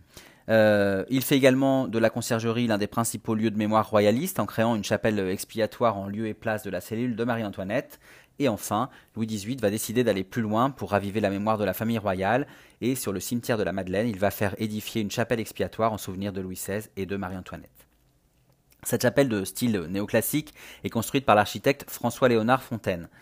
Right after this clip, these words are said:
La première pierre va être posée le vingt et un janvier dix-huit cent quinze, à la date anniversaire de la mort de, de Louis seize, donc. Et la chapelle, la chapelle expiatoire, pardon, est finalement achevée en mille huit cent vingt-six, sous le règne de second frère de Louis seize,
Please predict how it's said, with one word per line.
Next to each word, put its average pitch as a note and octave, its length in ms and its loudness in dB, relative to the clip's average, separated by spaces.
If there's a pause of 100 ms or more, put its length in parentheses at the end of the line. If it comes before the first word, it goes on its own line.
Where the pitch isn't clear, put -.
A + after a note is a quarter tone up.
(380)
La - 60 -6
première G#2+ 280 -2
pierre B2 200 4
va A2 80 4
être G2 180 -2
posée A2 280 -2
le G#2 80 2
vingt A#2+ 240 0
et A#2+ 60 2
un A#2 80 2
janvier G#2+ 360 0
dix-huit A2+ 240 -2
cent A2 140 -4
quinze, A#2+ 320 -2
à G#2 40 2
la F#2 100 2
date G2+ 200 2
anniversaire G2 480 -2
de G2 80 -2
la F#2+ 100 0
mort F#2+ 200 -4
de, E2 320 -10
de F#2+ 80 -4
Louis F#2 180 -6
seize, A2 320 -4
donc. G2+ 380 -8 (420)
Et B2 240 8
la A2+ 80 4
chapelle, G#2+ 340 2 (280)
la G2 260 0
chapelle G#2+ 280 0
expiatoire, G2+ 380 -2
pardon, G#2+ 300 0
est A2 80 -2
finalement G#2 320 -2
achevée G#2+ 380 -2
en B2 80 2
mille A#2 100 2
huit G#2+ 80 -2
cent G2+ 140 -6
vingt-six, F#2+ 320 -4
sous - 220 0
le G#2+ 100 4
règne A2 240 6
de F2+ 320 -6
second G#2+ 300 -4
frère G#2+ 200 2
de F2+ 80 -2
Louis F2+ 160 -6
seize, B2 360 -2